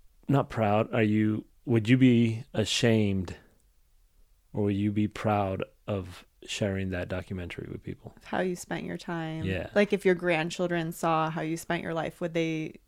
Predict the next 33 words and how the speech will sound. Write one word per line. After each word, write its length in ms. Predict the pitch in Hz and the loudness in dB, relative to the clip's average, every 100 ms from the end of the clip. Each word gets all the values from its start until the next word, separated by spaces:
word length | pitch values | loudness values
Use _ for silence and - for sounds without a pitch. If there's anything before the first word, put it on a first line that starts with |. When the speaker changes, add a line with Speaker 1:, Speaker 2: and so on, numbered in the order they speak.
| _ - | _ -8
Speaker 2:
would 200 | 180 165 | -4 -2
you 100 | 180 | -2
be 120 | 170 | -2
happy 440 | 156 160 170 170 | -2 -2 -2 -4
for 180 | 175 170 | -4 -6
them 260 | 170 165 165 | -4 -6 -8
to 120 | 160 | -12
see 200 | - 156 | -8 -2
that? 200 | 180 190 | 4 6
Would 140 | - | 6
you 60 | - | 4
be 100 | 160 | -2
proud 280 | - 160 156 | -2 -2 -2
of 80 | 165 | -6
what 120 | 147 | -6
you 100 | 160 | -6
did, 300 | 156 143 185 | -4 -2 0
or 80 | 170 | -2
would 180 | 160 156 | -4 -6
you 60 | |
be 120 | 156 147 | -8 -10
kinda 240 | - 147 | -10 -10
like, 320 | 123 90 - - - - | -8 -10 -12 -20 -20 -20
"You 420 | - 165 180 - 85 - | -12 -8 -8 -10 -14 -6
didn't 360 | 143 - 90 | -6 -4 -6
really 220 | 64 62 69 | -8 -10 -8
do 140 | 73 | -8
anything"? 440 | 58 - - 55 - - | -8 -12 -12 -14 -2 4
Speaker 1:
And 120 | 127 | 8
not 160 | 143 | 10
everything's 380 | 131 120 - 98 | 10 10 6 2
gonna 160 | 95 87 | 0 -4
be 200 | 90 | -6